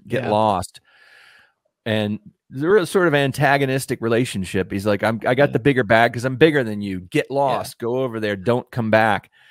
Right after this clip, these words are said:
Speaker 2: And don't eat
Speaker 1: So
Speaker 2: it
Speaker 1: he
Speaker 2: too fast.
Speaker 1: Yeah.
Speaker 2: <laughs>
Speaker 1: Make it last. And you watch that side. If you see a ship,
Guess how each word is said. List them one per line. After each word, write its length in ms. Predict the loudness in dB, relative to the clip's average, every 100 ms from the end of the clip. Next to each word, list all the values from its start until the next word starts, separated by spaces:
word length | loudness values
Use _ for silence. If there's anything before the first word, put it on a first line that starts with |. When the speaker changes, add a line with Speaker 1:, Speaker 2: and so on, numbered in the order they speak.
| -8
Speaker 2:
And 100 | -2
don't 200 | 0 2
eat 100 | 0
Speaker 1:
So 40 |
Speaker 2:
it 20 | 0
Speaker 1:
he 40 |
Speaker 2:
too 140 | 0 -2
fast. 680 | 0 2 2 0 -8 -20 _ _ _ _ _ 2
Speaker 1:
Yeah. 340 | 4 4 0
Speaker 2:
<laughs> 540 | -6 -10 _ -20 -12
Speaker 1:
Make 140 | -8 -6
it 100 | -2
last. 520 | 0 2 0 -4 -8
And 120 | -4
you 140 | -2 0
watch 320 | 0 -2 0
that 240 | -2 -2 -2
side. 340 | 0 2 2
If 120 | 0
you 100 | -6
see 220 | -6 -4
a 60 | -4
ship, 420 | -2 0 0 -2